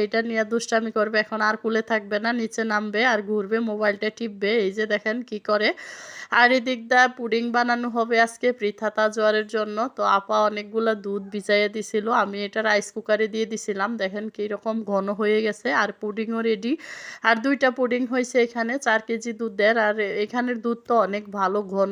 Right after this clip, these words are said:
দুধ, আর পুডিংগুলাও খুবই সুন্দর হয়েছে। তো পুডিংটা এখন আমরা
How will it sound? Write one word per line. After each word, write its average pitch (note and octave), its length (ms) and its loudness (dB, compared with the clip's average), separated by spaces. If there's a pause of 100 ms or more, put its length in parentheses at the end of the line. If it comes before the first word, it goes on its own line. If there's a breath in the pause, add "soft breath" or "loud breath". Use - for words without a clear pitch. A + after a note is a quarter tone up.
দুধ, A#3+ 280 -2
আর G3+ 220 2
পুডিংগুলাও A3+ 640 0
খুবই A3+ 340 -4
সুন্দর A#3 400 -2
হয়েছে। A3 340 0 (880)
তো - 120 0
পুডিংটা A#3 600 0
এখন A3+ 280 0
আমরা A#3 240 -2